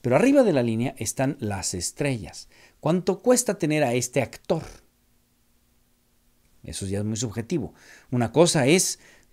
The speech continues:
oye, necesitamos rentar esta locación, pues eso cuesta, ahí está, y no va a cambiar mucho, eh, con el tiempo. Pero si quieres contratar a Jim Carrey,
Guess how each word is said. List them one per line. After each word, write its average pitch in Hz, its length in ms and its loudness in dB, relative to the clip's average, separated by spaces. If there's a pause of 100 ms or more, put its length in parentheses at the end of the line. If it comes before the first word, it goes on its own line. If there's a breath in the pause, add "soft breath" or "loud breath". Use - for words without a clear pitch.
(140)
oye, 127 320 2
necesitamos 107 800 0
rentar 107 300 2
esta 135 180 0
locación, 113 440 -2
pues - 200 -10
eso 87 240 -6
cuesta, - 380 -10 (220)
ahí 117 120 -16
está, 120 340 -6 (260)
y 76 160 -12
no 78 280 -8
va 113 80 0
a 113 40 -6
cambiar 101 400 -4
mucho, 113 460 -4 (420 soft breath)
eh, - 180 -12
con 90 180 -8
el 90 120 -8
tiempo. 147 400 -4 (560 soft breath)
Pero 113 300 4
si - 180 -2
quieres 131 260 4
contratar 120 480 -2
a 117 80 0
Jim 110 320 -2
Carrey, 95 560 -4